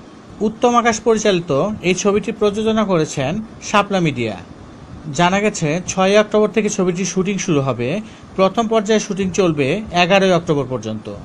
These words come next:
শুটিং হবে ঢাকাতেই, তবে এর মধ্যে বারোই অক্টোবর শাকিব খান কলকাতায় যাবেন। সেখান থেকে ফিরে আবার বিশ তারিখের পর শুটিংয়ে অংশ নেবেন। তবে এই সময়টুকুতে শাকিব না থাকলেও ছবির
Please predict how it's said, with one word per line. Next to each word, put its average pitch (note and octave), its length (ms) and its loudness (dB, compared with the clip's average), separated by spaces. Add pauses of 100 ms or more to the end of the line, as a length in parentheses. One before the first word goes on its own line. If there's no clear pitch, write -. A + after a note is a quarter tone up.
(360)
শুটিং A3 420 -2
হবে A3 220 4
ঢাকাতেই, D3+ 600 0
তবে E3+ 200 2
এর F#3 140 2
মধ্যে F3+ 320 0
বারোই E3 360 2
অক্টোবর E3+ 420 0
শাকিব F3 420 -4
খান D#3+ 280 -4 (300)
কলকাতায় G#3+ 400 2
যাবেন। A2 340 -2 (600)
সেখান G3+ 380 0
থেকে A3+ 220 0
ফিরে G#3+ 280 2
আবার D#3 360 4
বিশ F#3+ 300 -2
তারিখের G#3 300 2
পর E3+ 340 2 (320)
শুটিংয়ে G3 320 -2
অংশ D3 260 0
নেবেন। G#2+ 320 -6 (800)
তবে F3 300 4
এই F#3+ 260 2
সময়টুকুতে A3 800 2
শাকিব G#3 360 -4
না F#3+ 160 0
থাকলেও G3+ 520 0 (340)
ছবির G3 400 2